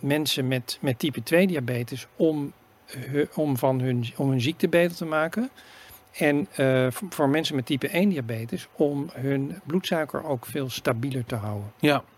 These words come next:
Speaker 2: nee, dat is duidelijk. Ehm, dan, dan even de ziektes. Die, ehm, eh, kijk, we hebben het veel over diabetes hier. Ik heb zelf diabetes, Wim heeft diabetes, eh, of eigenlijk niet meer, had diabetes, moet ik zeggen. Eh, maar, ehm,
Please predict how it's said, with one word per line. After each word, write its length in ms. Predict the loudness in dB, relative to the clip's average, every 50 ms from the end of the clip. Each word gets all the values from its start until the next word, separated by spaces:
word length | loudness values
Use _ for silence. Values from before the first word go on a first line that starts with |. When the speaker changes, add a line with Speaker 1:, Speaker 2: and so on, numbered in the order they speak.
| _ -2
Speaker 2:
nee, 180 | 0 2 2 2
dat 180 | 2 0 -2
is 80 | -2 -2
duidelijk. 420 | 0 0 2 0 -2 -4 -6 -8 -8 -8 -10 -12 -14 -16 -4 2
Ehm, 360 | 4 6 6 6 4 4 4
dan, 200 | 4 4 2 4 4
dan 140 | 4 6 6
even 200 | 6 4 4 2
de 100 | 2 4
ziektes. 640 | 6 6 6 4 4 0 -2 0 2 2 2 0 0 0
Die, 360 | 0 0 0 0 -2 -4 -4
ehm, 480 | -4 -2 -2 0 0 0 0 0 0 -2 -4 -6 -12 -18 -16 _
eh, 400 | -4 -2 0 0 0 0 0 -2
kijk, 260 | -2 -2 0 2 4 6
we 60 | 6
hebben 180 | 6 6 4
het 60 | 4 6
veel 180 | 6 6 6
over 160 | 6 4 4
diabetes 520 | 4 4 6 6 6 4 4 4 2 0 0
hier. 160 | 0 0 0
Ik 100 | 0 -2
heb 100 | 0 2
zelf 200 | 4 4 4 4
diabetes, 440 | 4 4 4 6 4 2 2 2 2
Wim 200 | 2 2 4 2
heeft 140 | 2 2 2
diabetes, 680 | 2 2 4 4 2 2 2 2 2 2 2 2 0 -2
eh, 260 | -2 0 0 0 2
of 100 | 2 2
eigenlijk 320 | 2 2 0 -2 -2 0
niet 120 | 2 2 2
meer, 180 | 2 2 2
had 240 | 2 2 0 2 4
diabetes, 500 | 4 4 6 6 4 2 2 0 -2 -2
moet 120 | 0 0
ik 100 | 0 2
zeggen. 440 | 2 2 2 2 2 2 2 2 2
Eh, 300 | 2 2 2 2 0 -2 -6 -8 -8 -12 -6 -2
maar, 380 | 2 4 4 6 4 4 2
ehm, 400 | 0 0 0 2 2 4 2 2